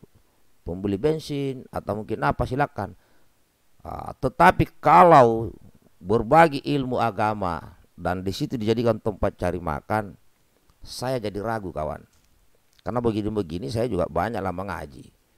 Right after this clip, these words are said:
ya kan? Jadi mempelajari ilmu agama disebarkan untuk dijadikan sebagai suatu pemasukan, karena Rasulullah tidak pernah mengajarkan itu. Rasulullah mengajarkan berdagang.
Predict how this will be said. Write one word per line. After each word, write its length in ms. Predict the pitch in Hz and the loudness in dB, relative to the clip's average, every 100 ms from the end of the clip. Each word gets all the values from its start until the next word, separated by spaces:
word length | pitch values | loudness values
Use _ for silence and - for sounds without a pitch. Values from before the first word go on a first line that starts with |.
| _ _ _ _ _ _ _ | _ _ _ _ _ _ _
ya 160 | 113 101 | -10 -6
kan? 320 | 113 - 123 _ _ _ _ _ _ _ _ _ _ _ _ _ _ _ _ - | -8 -10 -16 _ _ _ _ _ _ _ _ _ _ _ _ _ _ _ _ -10
Jadi 320 | 76 90 90 | -6 -4 -4
mempelajari 640 | 92 90 90 92 98 98 | -4 -6 -2 0 0 0
ilmu 480 | - 90 87 95 98 | -4 -8 -8 -6 -4
agama 640 | 92 85 85 87 131 147 120 - | -4 -2 -2 0 0 -2 -4 -10
disebarkan 720 | 90 101 90 87 - 120 120 | -10 -6 -2 -4 -4 -6 -6
untuk 320 | - 101 - - | -6 -10 -10 -10
dijadikan 720 | 87 82 82 87 90 82 69 - | -6 -4 -4 -4 -4 -4 -6 -14
sebagai 480 | - - 82 85 87 | -14 -6 -2 0 0
suatu 400 | 85 120 139 123 | -4 -4 -4 -4
pemasukan, 720 | 107 101 95 92 80 - - | -10 -8 -8 -8 -12 -12 -12
karena 160 | - 185 | -8 -2
Rasulullah 480 | 180 - 220 208 208 | 0 0 -2 0 0
tidak 240 | 185 - | 0 -2
pernah 240 | 196 190 175 | -4 -6 -8
mengajarkan 480 | 165 170 - 170 | -8 -10 -10 -14
itu. 240 | 147 - - _ _ _ _ _ _ _ _ _ _ - | -16 -18 -20 _ _ _ _ _ _ _ _ _ _ 0
Rasulullah 480 | 160 175 180 202 196 | 2 4 4 6 6
mengajarkan 720 | 175 165 147 - - 196 185 | 4 2 2 0 -4 -6 0
berdagang. 800 | 156 151 101 101 127 87 69 | 0 2 -2 -4 -6 -6 -8